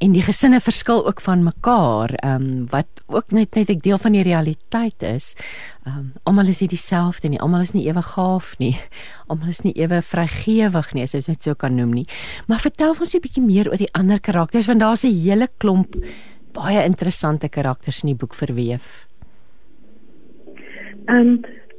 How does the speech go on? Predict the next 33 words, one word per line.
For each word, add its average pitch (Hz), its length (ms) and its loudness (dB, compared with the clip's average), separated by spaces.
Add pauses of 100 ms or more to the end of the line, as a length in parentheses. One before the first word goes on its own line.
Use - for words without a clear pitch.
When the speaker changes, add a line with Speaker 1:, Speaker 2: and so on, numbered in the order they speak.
Speaker 2:
okay, - 240 2 (120)
behalwe 220 440 4 (200)
Grietjie 330 340 2
is 202 160 0
daar 214 160 4
natuurlik 226 540 2
on-, 202 380 4
in 226 160 4
haar 220 160 2
onmiddellike 208 680 4
omgewing 202 580 0
is 185 100 -2
haar 196 200 0
twee 185 200 2
kinders, 202 500 0
Lentjie 165 520 2
en 185 120 2
Heinie. 160 440 -2 (440)
En 208 180 4
dan 208 180 4
haar 220 140 4
buurvrou 185 520 4
Maggie. 160 440 2
Nou, 170 160 0
Maggie 175 500 2
was 208 180 2
vir 202 100 -2
my 196 140 2
groot 208 460 0
pret 175 280 0
om 165 140 -2
te 160 160 -2
skryf, - 280 -4